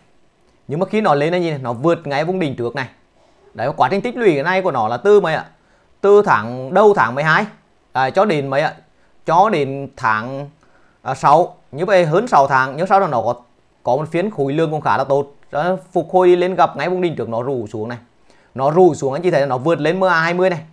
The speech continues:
Vượt lên M A hai mươi nó cân bằng với khối lượng nhỏ, biến độ hẹp ở phía sau anh chị tham gia rất, rất ok. Đấy, thì anh chị tham gia những quá trình như thế nào? Đấy, đây là cách thức anh chị hiểu, anh chị sẽ, đấy,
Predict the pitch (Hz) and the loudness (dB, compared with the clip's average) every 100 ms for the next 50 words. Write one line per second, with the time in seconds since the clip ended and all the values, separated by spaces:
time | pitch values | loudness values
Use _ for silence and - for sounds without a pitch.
0 | _ _ - 147 175 156 185 175 175 180 | _ _ -2 2 2 2 2 2 2 0
1 | 147 165 185 180 185 139 131 156 160 165 | 0 0 0 0 0 -4 -6 -4 -2 0
2 | 117 80 - 143 185 156 151 139 131 123 | 0 -2 -8 -6 -2 0 0 -2 -4 -4
3 | 135 123 156 156 143 151 147 156 180 185 | -2 -2 -2 -4 -4 -2 -2 -2 -8 -6
4 | 180 170 _ _ _ _ - 117 120 120 | -8 -8 _ _ _ _ -10 -4 -4 -2
5 | 151 160 151 139 147 156 131 98 147 143 | -4 -4 -4 -2 -2 -4 -4 -6 -6 -8
6 | 147 160 - _ _ _ _ _ _ 104 | -8 -8 -10 _ _ _ _ _ _ -8
7 | 107 120 139 175 170 170 165 175 160 147 | -8 -4 -4 -2 -4 -6 -6 -6 -6 -4
8 | 151 127 110 143 143 107 - _ _ _ | -4 -4 -6 -8 -8 -10 -12 _ _ _
9 | 104 135 156 147 | -2 2 2 0